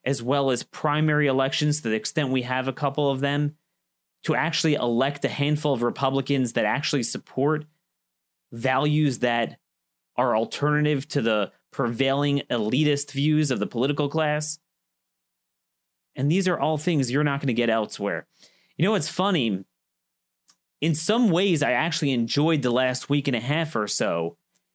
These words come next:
because things were quiet, but the little news there was, was actually more substantive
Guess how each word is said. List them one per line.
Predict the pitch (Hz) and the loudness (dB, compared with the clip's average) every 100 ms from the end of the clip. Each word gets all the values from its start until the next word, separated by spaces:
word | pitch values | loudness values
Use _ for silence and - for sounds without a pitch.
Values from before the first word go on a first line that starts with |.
| _ _ _ _ | _ _ _ _
because | 175 165 170 165 160 147 - - - | -2 0 0 2 2 2 -2 -6 -4
things | - 226 165 | 0 2 2
were | 139 185 160 | 2 0 -2
quiet, | - 175 240 131 104 - _ _ _ | 0 0 2 0 -2 -4 _ _ _
but | - 156 | -4 0
the | 185 | 2
little | 156 151 233 269 240 208 - - | 2 4 4 4 2 2 -2 -2
news | 151 202 208 156 | 2 4 2 2
there | 156 143 | 0 2
was, | 139 220 151 127 | 2 2 0 0
was | - 214 190 | 0 0 0
actually | 170 208 - 170 | -2 -2 0 2
more | 156 180 156 | 4 2 0
substantive | - 220 196 160 135 120 | 0 0 0 0 2 0